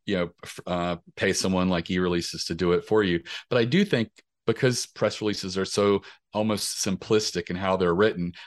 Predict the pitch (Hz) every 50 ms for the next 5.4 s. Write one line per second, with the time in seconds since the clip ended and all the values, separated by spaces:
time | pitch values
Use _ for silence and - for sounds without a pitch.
0 | - - 104 - 143 143 - 117 - - 120 107 107 - 98 95 92 90 - 95
1 | 95 98 95 90 - - - 87 90 92 95 90 90 87 85 85 82 - - 117
2 | 107 98 95 92 87 85 78 85 80 82 80 80 95 95 92 87 82 82 - -
3 | - - - _ _ - 87 87 87 85 90 90 - 101 107 101 98 - - 120
4 | 123 127 120 117 113 107 - 104 98 104 101 98 95 95 95 - 92 95 - -
5 | - 98 92 95 92 90 -